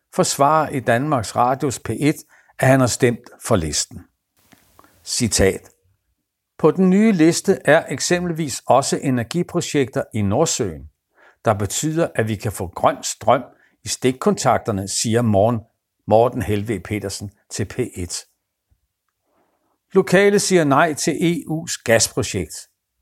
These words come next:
Et af de gasprojekter, som E U vil støtte, er en gasledning og en gasterminal på den lille kroatiske ø K A K, der blandt andet skal tage imod millioner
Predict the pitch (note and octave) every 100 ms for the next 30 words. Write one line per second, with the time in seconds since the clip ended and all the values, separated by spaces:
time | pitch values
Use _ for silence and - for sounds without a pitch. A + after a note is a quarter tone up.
0 | _ _ _ _ _ _ _ _ - E3+
1 | F#3 F#3+ G3 F3+ - C#3+ - E3+ - C#3
2 | G#2 - G2+ _ _ _ - C#3+ B2 -
3 | E3 E3+ - D#3+ - D3 - C3+ C#3+ E3+
4 | - _ _ - B2 A2+ - D3 D#3+ -
5 | E3 C#3 B2+ A#2 - B2 A2+ - C3 -
6 | - D#3 B2+ B2 A#2 G#2+ _ _ _ -
7 | D#3 E3 C3 C3 D3+ D3+ - - - C3+
8 | C#3 D3+ A#2+ - - C3+ D3 - _ _
9 | - B2 A2+ G2 - F2+ D#2 _ _ _
10 | _ _ _ _ _ _ - A#2+ A2 A2+
11 | G#2+ A#2 D3 E3 - B2 B2 G#2+ A2+ C3+
12 | D#3+ D#3 C3 A#2+ C3 D#3+ F#3 D#3